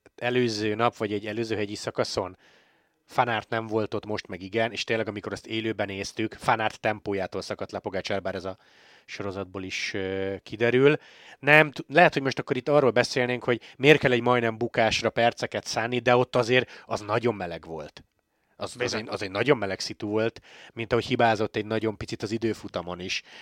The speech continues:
Speaker 1: Jonas Vingegaard. Az, azért nem értettem, hogy ő, é-, már élesbe se értettem, hogy a vi-, az időfutamon miért kockáztat, mert utólag kiderült, hogy benne az volt, hogyha sima a dolog, akkor odaadja Van Aertnak.
Speaker 2: Figyelj, na én ezt, erre akartam rákérdezni, mert én nem emlékeztem.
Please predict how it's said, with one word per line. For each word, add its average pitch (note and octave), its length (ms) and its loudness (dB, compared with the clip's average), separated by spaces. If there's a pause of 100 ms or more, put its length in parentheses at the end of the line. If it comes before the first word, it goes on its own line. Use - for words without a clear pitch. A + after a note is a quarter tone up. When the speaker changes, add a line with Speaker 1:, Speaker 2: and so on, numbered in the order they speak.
(120)
Speaker 1:
Jonas B2 300 0
Vingegaard. B2 460 4 (260)
Az, E3+ 240 6
azért F3 260 6
nem D#3 120 4
értettem, D3 440 4
hogy C3+ 140 4
ő, C#3 280 4
é-, C3+ 200 -4 (160)
már B2 200 -2
élesbe B2+ 380 0
se A#2+ 140 0
értettem, A2+ 300 -2
hogy A#2 140 0
a A2 60 2
vi-, A2 180 -4
az G#2+ 120 -6
időfutamon A2+ 560 -2
miért A#2 200 0
kockáztat, B2+ 640 0 (220)
mert A#2+ 140 0
utólag B2+ 260 2
kiderült, A#2+ 540 2
hogy A#2 200 -2 (160)
benne A#2 440 0
az C3+ 180 6
volt, G#2+ 240 2
hogyha - 180 -4
sima B2+ 400 4
a G#2+ 60 2
dolog, G2+ 480 0 (200)
akkor A2+ 280 -2
odaadja G#2+ 440 4
Van A#2+ 120 0
Aertnak. F2+ 400 -8
Speaker 2:
Figyelj, F#3+ 360 2
na D#3+ 140 2
én F#3 80 2
ezt, G#3+ 160 0
erre G3 240 2
akartam C3 360 -2
rákérdezni, B2 580 -4
mert D3 220 -4 (160)
én F3 280 0
nem F3+ 200 -2
emlékeztem. A#2 720 -6